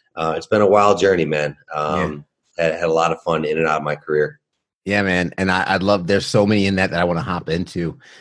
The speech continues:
Speaker 2: And, um, I, I love where you've been. I love where you're at. I love where you're going. Uh, one question when it comes to, to boxing is, when did you first pick up the gloves? When did you first fall in love with the sport? And what was that journey like for you, man?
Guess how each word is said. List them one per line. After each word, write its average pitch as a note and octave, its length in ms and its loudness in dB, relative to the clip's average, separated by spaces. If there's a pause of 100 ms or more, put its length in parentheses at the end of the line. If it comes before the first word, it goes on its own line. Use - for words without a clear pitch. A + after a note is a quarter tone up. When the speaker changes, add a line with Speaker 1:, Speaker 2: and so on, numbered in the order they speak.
(140)
Speaker 2:
And, E2 220 -2
um, D2 420 -2 (160)
I, E2 160 -4
I F2+ 80 -2
love F2+ 260 2
where F2+ 160 -2
you've F2 300 -2
been. B2 320 2
I F2+ 60 -8
love F2 180 -2
where F2 100 -2
you're D2 220 -4
at. G2 400 -2
I D#2+ 60 -6
love E2 180 -2
where E2 140 -2
you're D#2 120 -6
going. E2 540 -2 (400)
Uh, E2 200 -4
one A#2 280 2
question C3 440 2
when G2 100 0
it F2+ 80 -6
comes G#2+ 300 -2
to, G2 160 -2
to F#2 140 -4
boxing E2+ 680 -2 (340)
is, F2+ 460 0 (540)
when A2+ 360 2
did C3 160 2
you A2 120 0
first G#2+ 360 0
pick - 160 2
up G2+ 140 0
the F2 60 -8
gloves? G2+ 480 2
When G2 120 0
did G2+ 140 0
you G2 80 -4
first G#2 320 -2
fall G2+ 240 2
in E2+ 80 -4
love F2+ 180 0
with - 120 -14
the F2 40 -10
sport? - 360 -6
And E2 80 -6
what G2 100 -2
was G#2+ 80 0
that F#2 200 -4
journey F#2 280 -4
like E2+ 240 -2
for - 140 -12
you, C#2 120 -10
man? E2 280 -8